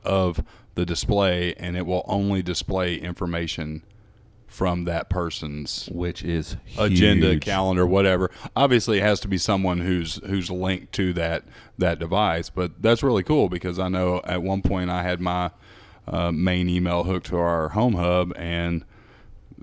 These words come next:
Speaker 1: you couldn't see anything 'cause it was nothing but calendar and emails and all these things, and, uh, we just disconnected that. But to be able to only see the things that you're, you have going on, you,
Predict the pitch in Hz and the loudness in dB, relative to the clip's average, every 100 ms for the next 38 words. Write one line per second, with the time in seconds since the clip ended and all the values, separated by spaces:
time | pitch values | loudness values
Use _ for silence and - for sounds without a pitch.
0 | 50 - 92 87 107 92 95 90 110 92 | -16 -12 -10 -2 -2 -2 -2 0 2 2
1 | 87 87 85 85 85 90 90 87 87 87 | 0 -6 -6 -6 -6 -4 -2 -2 -4 -2
2 | 85 85 - - 87 87 85 85 82 82 | -2 -4 -6 -6 -4 -2 -4 -4 -4 -4
3 | 80 90 87 85 82 82 80 85 80 90 | -6 -4 -2 0 0 -2 -4 -4 -2 -2
4 | 87 85 82 - 90 87 87 82 82 78 | -2 -2 -6 -6 -4 -4 -6 -6 -8 -8
5 | - - - - - 80 80 85 80 80 | -12 -20 -20 -20 -10 -4 -2 -2 -2 -8
6 | - - - 80 - 80 82 80 85 98 | -10 -12 -6 -6 -4 -6 -4 -4 -2 -2
7 | 82 87 90 90 92 92 87 - 98 104 | -2 -4 -2 -2 -2 -2 -4 -2 2 4
8 | 110 95 123 101 92 101 95 87 90 127 | 4 2 2 2 2 2 2 2 2 2
9 | 107 98 131 123 82 85 82 82 90 95 | 2 0 2 2 0 -2 -2 -2 0 0
10 | 85 | -2